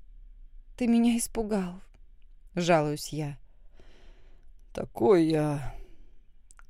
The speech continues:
Speaker 1: «Как твой отец», тихо шепчу. И вздрагиваю в страхе, вдруг мне ещё непозволительно затрагивать эту тему.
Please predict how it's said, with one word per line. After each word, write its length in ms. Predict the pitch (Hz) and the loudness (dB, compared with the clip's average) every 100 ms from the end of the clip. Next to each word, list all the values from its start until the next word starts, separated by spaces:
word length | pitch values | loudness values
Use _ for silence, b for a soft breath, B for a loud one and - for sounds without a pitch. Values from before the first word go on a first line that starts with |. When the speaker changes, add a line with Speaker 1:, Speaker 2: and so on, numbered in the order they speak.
| - | -10
Speaker 1:
«Как 220 | - - | -10 -8
твой 280 | - 208 185 | -8 -6 -6
отец», 520 | - - - - - - - - - - - - | -8 -12 -8 -10 -10 -18 -18 -18 -18 -20 -14 -2
тихо 280 | 170 - | -2 -2
шепчу. 520 | - 147 - - 156 147 - - - - - - - - - - - - | -6 -8 -6 -6 -6 -10 -16 -20 -20 -20 -20 -20 -20 -20 -20 -20 -20 -2
И 160 | 208 202 | 4 4
вздрагиваю 760 | 185 185 220 220 185 170 165 | 2 6 6 6 4 2 0
в 60 | 160 | -2
страхе, 680 | - 185 185 180 180 170 - - - - - | -2 2 2 0 -4 -6 -8 -18 -20 -20 -12
вдруг 400 | 175 170 233 240 | -8 0 0 2
мне 260 | 196 190 185 | 2 2 2
ещё 300 | 185 - 190 | 0 0 2
непозволительно 1120 | 185 185 190 175 185 190 233 202 156 160 160 | 2 2 0 2 2 2 0 -4 -6 -4 -2
затрагивать 760 | 170 170 185 156 151 143 139 | -2 0 0 0 -4 -8 -6
эту 220 | 160 - | -6 -6
тему. 440 | - - 170 151 | -8 -6 -6 -6